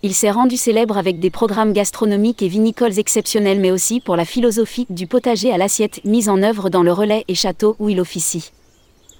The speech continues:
C'est un voyage d'exploration polaire qui se fera en présence du chef.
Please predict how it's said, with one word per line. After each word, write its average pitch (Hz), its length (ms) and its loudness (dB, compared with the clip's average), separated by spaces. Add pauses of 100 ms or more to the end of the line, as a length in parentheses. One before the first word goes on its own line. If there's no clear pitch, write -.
(160)
C'est - 260 -2
un 220 80 2
voyage 233 400 0
d'exploration 214 680 -2
polaire 202 420 -2
qui - 100 -8
se 196 140 -4
fera 196 280 0
en 185 120 0
présence 190 400 -2
du 180 100 -8
chef. - 400 -6